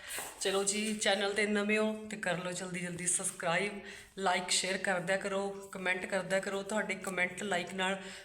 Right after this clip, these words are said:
ਸਾਡਾ ਵੀ ਹੌਸਲਾ ਵੱਧ ਜਾਂਦਾ ਹੈ। ਚਲੋ ਆਪਾਂ ਪਹਿਲਾਂ ਕਰਦੇ ਹਾਂ ਸੂਟ ਨੂੰ ਇੰਟਰਲੌਕ।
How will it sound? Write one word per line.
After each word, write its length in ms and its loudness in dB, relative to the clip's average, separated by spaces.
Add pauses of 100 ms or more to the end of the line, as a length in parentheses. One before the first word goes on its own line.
ਸਾਡਾ 280 4
ਵੀ 120 2
ਹੌਸਲਾ 340 2
ਵੱਧ 180 2
ਜਾਂਦਾ 280 -2
ਹੈ। 240 -12 (160)
ਚਲੋ 260 0
ਆਪਾਂ 240 0
ਪਹਿਲਾਂ 600 2 (300)
ਕਰਦੇ 400 2
ਹਾਂ 280 2
ਸੂਟ 580 4 (480)
ਨੂੰ 160 2
ਇੰਟਰਲੌਕ। 800 2